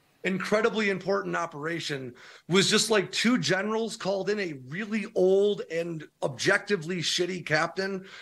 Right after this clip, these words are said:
Uh, and they were like, "What do you think?" And he was like, "Oh, well, the F thirty-five won't work because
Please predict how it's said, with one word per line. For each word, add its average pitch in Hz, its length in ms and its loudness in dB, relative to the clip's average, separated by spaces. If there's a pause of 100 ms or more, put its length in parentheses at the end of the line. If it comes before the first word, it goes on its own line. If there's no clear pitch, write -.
(260)
Uh, 165 480 4
and 185 140 2
they 208 80 6
were 214 80 2
like, 202 160 0
"What 247 80 0
do 285 60 0
you 294 80 0
think?" 180 260 -6
And 160 100 -8
he 180 60 -6
was 160 100 -6
like, 175 140 0
"Oh, 233 240 4
well, 196 80 -2
the 190 160 -4
F 214 140 -6
thirty-five 190 580 -2
won't 208 180 -4
work 202 240 -2
because 175 540 -4